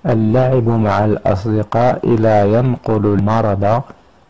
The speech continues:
فكرة غير موجودة في النص. أضع علامة.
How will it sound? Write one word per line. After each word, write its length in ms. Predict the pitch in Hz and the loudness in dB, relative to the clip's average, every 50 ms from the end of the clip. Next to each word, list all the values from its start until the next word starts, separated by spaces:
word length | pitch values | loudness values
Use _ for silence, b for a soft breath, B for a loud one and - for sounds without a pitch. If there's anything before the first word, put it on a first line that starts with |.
| _ | _
فكرة 760 | - - - 117 - - - 117 113 107 - - 113 110 107 104 | -12 -4 -4 -4 -2 -2 -2 -2 -2 -2 -2 -2 -2 -2 -2 0
غير 340 | 107 113 120 123 120 113 | 0 0 2 2 2 0
موجودة 720 | 113 107 104 101 101 98 98 92 92 107 104 110 113 101 104 | 0 0 0 -2 -2 -2 -2 -2 -2 -2 0 0 -2 -2 -2
في 380 | 98 - 107 104 101 98 - - | -4 -2 -2 -2 -2 -2 -2 -2
النص. 600 | 101 95 92 90 87 87 82 - - - - - - - | -2 -2 0 -2 -2 -4 -6 -8 -10 -12 -12 -10 -6 -4
أضع 400 | 113 107 110 104 101 101 95 90 | -4 -2 -2 0 0 0 0 0
علامة. 500 | 95 98 98 95 104 98 90 82 78 71 | 0 0 0 0 0 0 0 -2 -4 -6